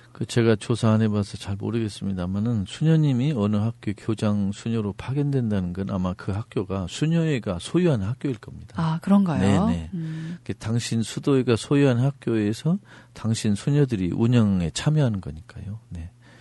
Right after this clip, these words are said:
Speaker 1: 그래서 이 문제하고는 조금 다른 것 같습니다.
Speaker 2: 아, 그래요?
Speaker 1: 근데 만일 우리 한국의 신학교나 한국의 천주교가 소유하고 있는 학교에서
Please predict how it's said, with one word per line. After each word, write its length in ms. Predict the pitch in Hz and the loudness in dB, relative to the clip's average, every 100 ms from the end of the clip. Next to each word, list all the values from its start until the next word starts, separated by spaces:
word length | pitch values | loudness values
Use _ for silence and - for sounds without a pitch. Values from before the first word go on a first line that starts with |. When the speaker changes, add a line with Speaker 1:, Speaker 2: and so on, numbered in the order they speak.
| - - | -20 -20
Speaker 1:
그래서 440 | - 107 - 117 104 | 0 0 2 2 2
이 300 | 101 110 113 | 0 0 0
문제하고는 540 | 113 110 107 95 92 | 2 2 2 0 -2
조금 240 | 113 110 101 | -2 -2 -2
다른 340 | - 101 101 | -4 -2 0
것 60 | 90 | -2
같습니다. 520 | - - 90 80 87 | -4 -6 -4 -2 -2
Speaker 2:
아, 20 | |
그래요? 540 | - 196 170 151 170 190 | 0 -2 -2 -4 -6 -2
Speaker 1:
근데 160 | 113 | 0
만일 360 | 107 113 120 117 | 4 6 6 4
우리 200 | 107 107 | 2 2
한국의 420 | 117 147 139 113 | 6 4 4 0
신학교나 760 | 101 165 156 139 104 90 98 139 - - - | 0 2 2 2 0 2 2 -2 -8 -20 -20
한국의 960 | - 139 135 127 123 107 101 101 101 101 | -4 -2 -2 -2 2 4 6 4 0 -2
천주교가 560 | - 143 143 123 104 | -2 -2 0 0 2
소유하고 540 | 98 - 131 131 113 101 | 0 0 4 4 4 0
있는 160 | 90 | -2
학교에서 840 | 78 101 - 156 135 - 85 104 | -2 -6 2 6 6 4 2 2